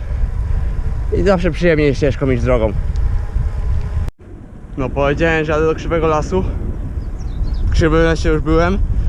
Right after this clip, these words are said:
ale nie powiedziałem, gdzie dalej. No to dalej kieruję się w stronę Pyrzyc. Nie jadę do Pyrzyc, tylko w stronę Pyrzyc.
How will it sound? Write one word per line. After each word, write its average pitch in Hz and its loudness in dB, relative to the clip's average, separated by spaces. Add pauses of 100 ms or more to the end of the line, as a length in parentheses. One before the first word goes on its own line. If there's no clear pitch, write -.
ale 131 2
nie 156 4
powiedziałem, 175 2
gdzie 170 0
dalej. 139 2 (1400)
No 135 2
to 151 4
dalej 160 4
kieruję 175 2
się 170 2
w 160 0
stronę 180 2
Pyrzyc. 151 2 (1120)
Nie 151 4
jadę 185 4
do 165 0
Pyrzyc, 151 0 (920)
tylko 165 4
w - 0
stronę 165 4
Pyrzyc. 113 0